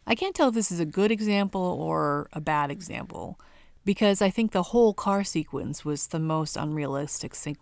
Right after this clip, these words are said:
sequence of the whole movie. I mean, not only can he not drive, should they, I mean, they sh-, <laughs> definitely should have gotten in an accident. Like, there's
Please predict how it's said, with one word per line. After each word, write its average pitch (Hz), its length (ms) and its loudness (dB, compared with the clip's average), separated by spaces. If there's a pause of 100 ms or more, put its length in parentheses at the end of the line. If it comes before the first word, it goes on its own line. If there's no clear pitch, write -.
sequence 151 500 -4
of - 140 -14
the 143 80 -8
whole 143 260 -8
movie. 151 460 -6 (400)
I 180 60 -2
mean, 190 100 4
not 202 180 6
only 202 240 4
can 160 540 -2 (160)
he 165 300 0
not 160 420 0
drive, 165 720 0 (100)
should 185 220 4
they, 175 200 6 (140)
I 190 160 2
mean, 202 180 8
they 185 120 8
sh-, - 160 0
<laughs> 185 100 -2
definitely 208 380 10
should 185 180 2
have 165 120 -2
gotten 165 280 4
in 160 60 -2
an 160 100 -2
accident. 151 580 -4
Like, 151 180 -6
there's 160 280 -4